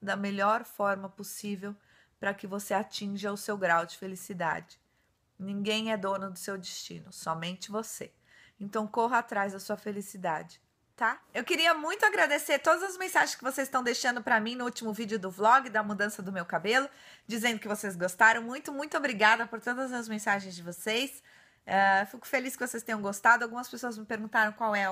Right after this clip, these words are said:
a cor, e eu não sei, mas eu vou procurar saber e daí eu falo pra vocês, tá bom?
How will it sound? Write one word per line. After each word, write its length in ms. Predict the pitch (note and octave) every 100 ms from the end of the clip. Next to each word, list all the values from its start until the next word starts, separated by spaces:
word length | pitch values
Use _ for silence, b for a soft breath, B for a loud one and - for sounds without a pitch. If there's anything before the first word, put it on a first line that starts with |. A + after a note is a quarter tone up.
| G#3
a 100 | -
cor, 440 | F3+ - B3 B3+ C4 _ _ _ _ _ _ _ _ _ _
e 220 | - G3 G#3
eu 100 | A#3+
não 100 | D4
sei, 480 | - G#3 E3+ F3 _ _ _
mas 220 | - G3 G#3+
eu 80 |
vou 120 | G3+ A3+
procurar 380 | B3+ - G#3+
saber 380 | A3 A3+ G3 G#3+
e 40 | A3+
daí 200 | A3 A3+
eu 80 |
falo 240 | B3 A#3+ A3+
pra 120 | A#3
vocês, 520 | B3 D4 - D#3 -
tá 120 | -
bom? 380 | F3+ G3 B3+ G4